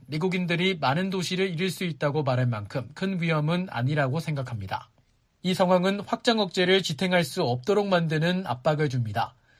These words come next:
흔히 말하는 더 많은 확신이나 협의보다 나은 해법이 필요합니다. 올바른 해결책이 뭔지는 모르겠지만 냉전 시대 취했던 조치들을 살펴봐야 할 것 같습니다. 북한의 공격 가능성이나 공격 위협에 대해 신뢰할 수 있고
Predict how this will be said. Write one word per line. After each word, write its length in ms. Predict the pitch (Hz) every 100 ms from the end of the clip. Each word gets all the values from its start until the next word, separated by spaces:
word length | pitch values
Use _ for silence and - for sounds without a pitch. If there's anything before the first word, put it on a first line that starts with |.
| _ _
흔히 240 | - 214 214
말하는 540 | 185 180 180 190 190
더 160 | 175 170
많은 340 | 127 143 190
확신이나 680 | 185 185 - 175 156 156 160
협의보다 720 | - 180 185 147 131 143 143
나은 340 | 120 131 160
해법이 420 | 156 127 131 127 170
필요합니다. 680 | - 160 117 101 101 - _ _ _ _ _ _
올바른 340 | 165 170 196 202
해결책이 600 | 196 196 185 175 160 185
뭔지는 540 | 147 143 156 185 190
모르겠지만 680 | 135 139 151 127 127 120 104 -
냉전 320 | - 151 165 202
시대 300 | 190 185 185
취했던 500 | 190 170 165 175 175
조치들을 560 | 151 143 143 143 170
살펴봐야 580 | 160 170 - 151 143 143
할 160 | 131 127
것 140 | 120
같습니다. 600 | - - 110 98 104 - _ _ - _
북한의 340 | - 180 202 208
공격 380 | 190 185 208 208
가능성이나 800 | 151 165 175 170 147 139 117 -
공격 320 | 165 170 190
위협에 400 | 180 175 165 165
대해 320 | 131 117 120
신뢰할 440 | - - 202 190 170
수 160 | -
있고 340 | 123 - 123